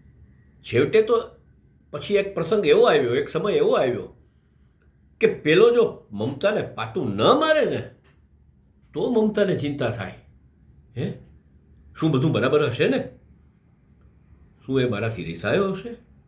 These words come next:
ન કરે નારાયણને એને કંઈ ન થઈ જાય તો સારું." આમ વિચારતા વિચારતા ફરી ક્યારે પાટું મારશે એની મમતા રાહ જોવા લાગી. આમ ને આમ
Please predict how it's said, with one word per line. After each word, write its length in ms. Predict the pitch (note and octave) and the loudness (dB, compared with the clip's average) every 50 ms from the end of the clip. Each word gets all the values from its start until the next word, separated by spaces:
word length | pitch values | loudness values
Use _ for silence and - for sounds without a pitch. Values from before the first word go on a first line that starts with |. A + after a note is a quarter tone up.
| _ _ _ _ _ _ _ _ _ - _ - _ _ - _ _ _ _ - - - - - - _ - - | _ _ _ _ _ _ _ _ _ -20 _ -20 _ _ -20 _ _ _ _ -20 -20 -20 -20 -20 -20 _ -20 -20
ન 360 | - - D#2+ F2+ G2 A2+ A2+ A2 | -20 -18 -12 -6 -4 -4 -4 -2
કરે 200 | A2+ A2 B2 A#2+ | 0 0 2 2
નારાયણને 680 | G#2 G2 G2+ A2+ B2+ C3+ C#3 C#3+ D3 D3 - - - - - - _ - _ _ _ _ _ | 0 0 -2 0 0 2 2 2 2 0 0 -2 -4 -8 -14 -20 _ -20 _ _ _ _ _
એને 180 | - A#2 C#3+ D3 | 0 2 2 4
કંઈ 280 | - D#3 D3+ - - E2 | 4 2 2 0 0 0
ન 180 | G2+ B2+ D#3+ | 2 2 2
થઈ 200 | D#3 - E3 E3+ | 4 2 2 2
જાય 140 | E3 E3+ E3 | 2 2 2
તો 140 | E3 C#3+ A2 | 2 0 -2
સારું." 440 | - A2 A2+ A2 G2+ - - - - - - _ _ - _ - - - - - - - _ _ _ _ _ _ _ _ - - - - - - - - | 0 -2 -2 -2 -2 -4 -8 -12 -20 -20 -20 _ _ -20 _ -20 -20 -20 -20 -20 -20 -20 _ _ _ _ _ _ _ _ -20 -20 -20 -20 -20 -20 -10 -4
આમ 240 | G#2 A#2 B2 A2+ E2+ | -2 0 0 0 -2
વિચારતા 440 | - G2 - - C#3+ C#3+ - D3+ C3 | -4 -4 0 0 0 2 0 0 -2
વિચારતા 840 | A#2+ A#2+ A2 A#2+ A#2+ A2+ - - A#2+ B2 C3+ D3+ F3+ G3 F#3+ - - - - _ - _ - - | -2 -2 -2 -4 -4 -4 -4 -6 -4 -4 -2 -2 -2 -4 -6 -10 -16 -20 -20 _ -20 _ -14 -4
ફરી 300 | B2 A#2+ C#3 E3 G3+ - | 0 2 4 4 4 4
ક્યારે 240 | - G#3 G3 G3 F#3+ | 4 6 6 6 4
પાટું 400 | F#3+ - E3 E3+ E3+ F#3+ E3 D3+ | 2 2 0 -2 0 -2 -2 0
મારશે 300 | D3+ D3+ D3+ - - D3 | 0 0 -2 0 0 2
એની 280 | C#3 C#3 C3+ B2+ B2+ A#2+ | 2 2 2 2 0 -2
મમતા 380 | A2+ A#2 A#2+ A2+ G#2+ A#2 G#2 | -2 -4 -6 -6 -6 -6 -6
રાહ 200 | G#2 G#2 G2+ G#2 | -4 -4 -6 -6
જોવા 260 | G2+ G2 F#2 F2+ E2+ | -8 -8 -10 -10 -10
લાગી. 360 | E2 D#2+ D#2+ D#2+ D#2 D#2+ D#2 - _ _ - - _ _ _ - - _ _ _ _ _ _ _ _ _ - - - - - - - - - - - - - - - _ _ _ - - - - - - - - _ _ _ - | -12 -14 -16 -16 -18 -18 -20 -20 _ _ -20 -20 _ _ _ -20 -20 _ _ _ _ _ _ _ _ _ -20 -20 -20 -20 -20 -20 -20 -20 -20 -20 -20 -20 -20 -20 -20 _ _ _ -20 -20 -20 -20 -20 -20 -20 -20 _ _ _ -4
આમ 240 | - A#2+ C3+ C3+ C3+ | 0 2 2 4 4
ને 80 | C3 A#2+ | 4 2
આમ 200 | A2+ A2+ A2+ | 2 0 -2